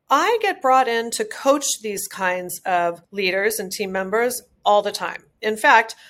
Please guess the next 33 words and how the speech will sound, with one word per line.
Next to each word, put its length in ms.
for 140
a 60
while, 520
I 80
was 180
known 320
as 340
the 440
coach 260
who 80
could 160
coach 320
the 80
uncoachable. 580
And 80
I 60
kept 340
that 240
reputation 640
until, 680
<laughs> 0
until 840
my 100
clients 340
figured 300
out 340
there 120
are 160
some 160
people 240
who 120
are 180
uncoachable. 480